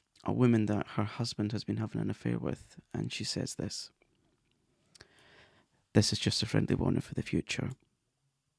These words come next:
If you go anywhere near my husband again, it'll take more than Botox to sort your face out." <laughs> I love that. Thank you so much for listening. Thank you for being here. I will see you next week. Same time, same place.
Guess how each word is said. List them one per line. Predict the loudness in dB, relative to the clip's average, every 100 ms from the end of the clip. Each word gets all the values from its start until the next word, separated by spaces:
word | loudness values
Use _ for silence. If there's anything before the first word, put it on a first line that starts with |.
| -20 _
If | -4
you |
go | 0 2
anywhere | 6 6 6
near | 4 4
my | 4
husband | 0 0 0
again, | 2 2 2 0 _ _ _ _ _ _ _ _ _ -4
it'll | -2
take | -2 -4
more | -2
than | -2 -4
Botox | -6 -6 -6 -6
to | -6
sort | -6 -8
your | -10
face | -8 -8 -6
out." | -8 -12 _ _ _ _ _ _ _ _ _ _ _ _ _ _ -10 4 4 6 2 2 6
<laughs> |
I | 10
love | 12 10 8
that. | 6 6 _ _ _ -18 -16 -12 -12 -14 -18 8
Thank | 10 10
you | 8
so | 8
much | 8 8
for | 8
listening. | 8 6 8 8 8
Thank | 6 6
you | 0
for | 4
being | 8 8
here. | 8 8 8 6
I | 4
will | 4
see | 4 4
you | 6
next | 8 8 6 4
week. | 4 4 -2
Same | -2 8 10 10
time, | 8 8 8 6 4
same | 8 10 8
place. | 6 4 2